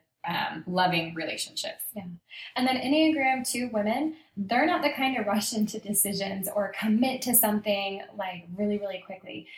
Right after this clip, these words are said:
Speaker 2: You're very contemplative, and you're going to weigh decisions out so that you can feel out what's best for your birth and your baby. And because of this, you're gonna plan a really great birth,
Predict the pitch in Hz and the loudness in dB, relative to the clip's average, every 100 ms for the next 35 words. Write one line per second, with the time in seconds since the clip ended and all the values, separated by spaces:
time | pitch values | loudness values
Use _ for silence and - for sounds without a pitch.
0 | - _ 220 233 233 277 277 - 202 220 | -20 _ -4 -2 0 0 -2 -4 -4 -2
1 | 214 - - 160 - 196 196 196 208 214 | -4 -6 -8 -6 -8 -6 -6 -2 0 2
2 | 208 202 - 247 247 247 - 214 202 196 | 2 2 -2 -6 -6 -2 -2 -2 -6 -6
3 | 202 196 262 - 220 202 220 269 - 254 | -2 0 2 2 2 0 -2 -4 -4 -6
4 | - - 208 208 180 196 240 208 202 - | -6 -4 -2 -2 0 -2 0 0 0 -2
5 | 180 165 - - - - - _ 220 208 | -4 -4 -2 -4 -4 -14 -20 _ 0 0
6 | 196 196 196 202 214 190 185 185 185 214 | 0 0 -2 0 -2 -2 -6 -8 -4 -2
7 | 220 - - - - 220 214 208 220 - | -2 -6 -20 -6 2 4 4 2 -2 -2
8 | 254 269 277 226 226 - - 220 254 254 | 0 0 0 2 4 2 0 -6 -6 -6
9 | - - 240 240 214 - - 208 208 226 | -8 -8 -6 -2 -2 -2 -6 -4 -4 -4
10 | 226 220 208 - 214 220 | -4 -2 -2 -2 -4 -4